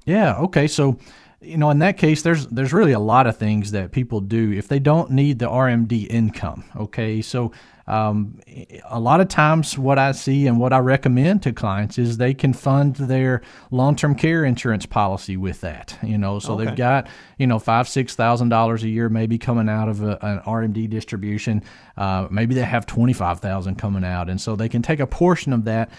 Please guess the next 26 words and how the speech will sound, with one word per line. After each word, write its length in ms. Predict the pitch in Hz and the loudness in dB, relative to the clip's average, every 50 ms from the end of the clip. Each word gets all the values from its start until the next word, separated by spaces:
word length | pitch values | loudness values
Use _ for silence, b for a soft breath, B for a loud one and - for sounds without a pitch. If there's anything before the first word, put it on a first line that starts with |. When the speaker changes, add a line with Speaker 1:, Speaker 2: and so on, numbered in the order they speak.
| B B B - | B B B -2
Speaker 1:
and 160 | 113 117 117 | -2 0 0
pay 240 | - - 160 165 170 | 0 0 4 4 4
that 240 | 147 147 131 104 127 | 4 4 2 2 2
long-term 420 | 135 135 131 123 - - 123 120 | 2 2 2 2 2 0 -2 -2
care 280 | - - 127 123 123 120 | -2 -2 -2 0 2 2
insurance 440 | 113 113 - - 113 107 101 87 - | 0 0 -2 -2 -2 -2 -2 -2 -4
policy. 580 | - - 104 101 104 104 - - 110 101 98 B B B B B B - | -4 -4 -2 -2 -2 -4 -6 -4 -6 -6 -6 B B B B B B -6
Uh, 180 | 104 107 107 | -2 -2 0
that 340 | 107 113 131 156 165 139 - - | 2 4 4 4 2 0 -2 -6
just 280 | 143 143 156 - - | -2 -2 -2 0 4
gives 180 | - 180 175 - | 4 4 4 4
a 60 | 175 | 2
little 260 | 151 147 156 160 160 | 2 4 2 2 2
protection 560 | 156 - 156 135 - - 147 143 - - 151 139 | 0 -2 -4 -4 -2 -2 -4 -2 -2 -2 -2 -2
for 120 | - 127 | -2 -2
down 260 | 123 127 127 131 135 | 0 0 2 4 4
the 100 | 135 127 | 4 4
road, 240 | 127 127 123 123 120 | 2 2 2 2 2
just 240 | 127 143 151 - 151 | 0 0 -2 0 -2
in 60 | 147 | -2
case 260 | 131 135 131 127 - | 0 0 -2 0 0
you 60 | - | 0
need 160 | 123 123 123 120 | 0 0 0 0
to 60 | 120 | -2
go 220 | 117 127 120 120 120 | -2 0 0 2 2
into, 320 | 120 117 - - 120 117 | 0 0 -2 -2 -2 -4